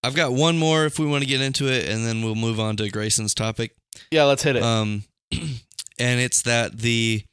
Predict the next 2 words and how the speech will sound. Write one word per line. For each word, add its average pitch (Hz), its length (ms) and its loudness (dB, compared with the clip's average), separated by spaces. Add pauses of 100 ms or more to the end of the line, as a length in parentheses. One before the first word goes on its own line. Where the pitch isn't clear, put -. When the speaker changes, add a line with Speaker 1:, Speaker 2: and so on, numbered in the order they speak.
(1500)
Speaker 1:
Office 160 680 2 (520)
mockumentary 127 880 0